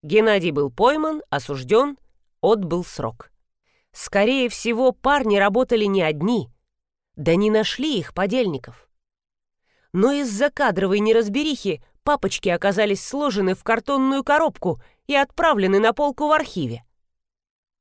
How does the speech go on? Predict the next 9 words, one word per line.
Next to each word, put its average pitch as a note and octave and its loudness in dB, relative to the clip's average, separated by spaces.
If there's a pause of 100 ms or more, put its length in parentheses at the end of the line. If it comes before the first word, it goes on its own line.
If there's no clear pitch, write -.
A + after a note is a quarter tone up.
(260)
Вот D#3 -2
не E4+ 2
удивлюсь, D4+ 0
если F3 -4
узнаю, G#3 -2
что E3 -6
в - -14
том G3+ 0
хранилище F#3+ -4